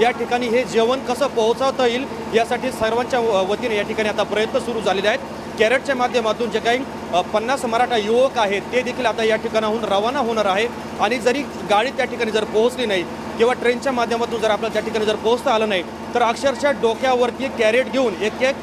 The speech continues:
मराठा योद्धा जो काही या ठिकाणचा आहे, तो त्या ठिकाणी जे काही आंदोलन करते आपल्या त्या ठिकाणी बसलेले आहेत. अ, काल दोन दिवस त्या ठिकाणी प्रचंड असा पाऊस देखील होता, अक्षरशः मुक्कामी, अ, राहण्याची देखील गैरसोय त्यांची झाली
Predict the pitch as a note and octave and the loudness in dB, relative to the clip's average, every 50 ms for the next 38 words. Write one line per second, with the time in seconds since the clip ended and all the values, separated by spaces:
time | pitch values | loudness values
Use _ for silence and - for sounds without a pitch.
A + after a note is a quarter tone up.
0 | - - - F3 D#3+ F3+ G3 A3+ A#3 F#3 A3+ A#3 G#3 G#3 G#3+ F#3 A#3+ A#3+ G3+ A#3 | -10 -10 -8 -4 -2 0 2 0 0 0 0 -2 0 0 0 0 -2 -2 -2 0
1 | A3 A3+ G#3+ G#3 G3+ G3 G3+ G#3+ G#3 G#3 G3 - A#3 A#3 A3+ G#3 G3 E3+ - - | 0 2 2 2 2 0 -2 -2 -2 -2 0 0 2 2 2 2 0 -2 -4 -6
2 | - - - - B3 C4+ C#4+ C#4+ - C4 B3+ A3 B3 A3+ A#3+ A#3+ A3+ F#3+ A3+ A3+ | -10 -10 -4 2 4 4 4 4 2 0 -2 -2 -2 -2 -2 -2 0 0 0 0
3 | B3 A3 F#3+ G3 F#3+ A#3 B3+ B3+ A#3 A#3+ A3+ G#3+ G#3+ G#3 G#3 G#3+ F#3+ G3+ F3+ F3 | 2 2 2 2 0 0 0 0 0 -2 -2 0 0 -2 0 -2 -2 -2 -2 -2
4 | E3+ G3+ G3+ G3 F#3+ F#3+ G#3 G#3 A3+ B3+ B3 A#3 A3+ A#3+ A3 - - - - - | -2 -2 -2 0 0 0 0 0 0 0 2 2 2 0 -2 -6 -10 -10 -10 -6
5 | - G3 F3 F#3+ - - - - - G#3 G#3+ B3 C4+ - - - - - - - | -2 0 0 0 -2 -4 -6 -2 0 2 2 2 0 -4 -10 -12 -12 -12 -10 -10
6 | - - - - - - - E3 A3 B3 B3 A#3+ B3 A3+ - A3 G#3+ A3 G#3 A3 | -10 -8 -8 -8 -8 -4 0 2 4 4 4 2 0 0 0 0 -2 -2 -2 -2
7 | A3 A3+ - G#3+ G#3+ A#3 A#3 A3 G#3+ G#3 A3 G#3+ G#3+ G3 G#3 A3+ A3 A3 A#3+ A#3 | -2 -2 -2 -2 -2 -2 0 0 0 0 0 -2 0 0 0 0 0 -2 -2 0
8 | B3+ A3 G#3+ G#3 A3 A3 A#3 A#3 - - - - - - G3 G3+ - - - - | 0 0 2 2 2 0 0 -2 -2 -6 -10 -8 -4 -2 -2 -2 -2 -2 0 0
9 | C4+ B3 - - C4+ A#3 A3 G#3+ - - A#3+ A#3+ A#3+ A#3+ B3 B3+ - - G3+ F3+ | 0 0 0 0 -2 -2 -2 -4 -2 0 0 0 0 0 -4 -4 -4 -4 -2 -2
10 | F3+ F3 G3+ G3 G#3+ A#3 B3 B3+ A#3 B3 A#3 A#3+ A#3 B3 G#3+ G#3 A3 A3 A3 A#3+ | 0 0 0 0 0 0 -2 -2 -2 -2 -2 -2 0 0 2 2 2 2 2 0
11 | A#3+ G#3+ A3 G#3+ G#3+ A3+ A3 F3+ G3+ G#3 G#3 A#3 | -2 0 0 -2 -2 -2 -2 0 2 2 2 0